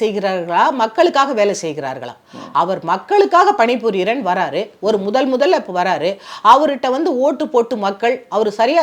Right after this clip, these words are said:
செய்யலன்னு தான் அவரை பத்தி நம்ம குறை சொல்ல முடியும். ஏற்கனவே ஆண்டவர்கள், நீங்க ஆண்டவர்கள், அவர்,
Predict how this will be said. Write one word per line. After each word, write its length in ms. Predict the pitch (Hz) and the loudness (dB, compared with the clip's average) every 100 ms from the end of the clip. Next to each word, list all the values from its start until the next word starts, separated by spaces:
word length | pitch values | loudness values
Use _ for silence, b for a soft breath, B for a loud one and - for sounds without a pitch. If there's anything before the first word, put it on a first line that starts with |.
| - | 0
செய்யலன்னு 320 | 240 311 285 | 0 2 2
தான் 40 | 285 | 4
அவரை 220 | 277 208 | 2 2
பத்தி 180 | 196 196 | -2 -6
நம்ம 160 | 180 | -6
குறை 180 | 156 208 | -4 -2
சொல்ல 200 | 214 175 | -2 -4
முடியும். 260 | 160 143 127 B B B | -4 -8 -10 B B B
ஏற்கனவே 380 | 254 311 359 | 0 2 2
ஆண்டவர்கள், 800 | 311 226 359 381 277 220 165 - b b b | 4 6 6 6 4 2 -2 -6 b b b
நீங்க 280 | 240 285 | -2 6
ஆண்டவர்கள், 600 | 262 254 349 370 254 302 | 8 10 8 2 4 4
அவர், 260 | 403 240 | 4 4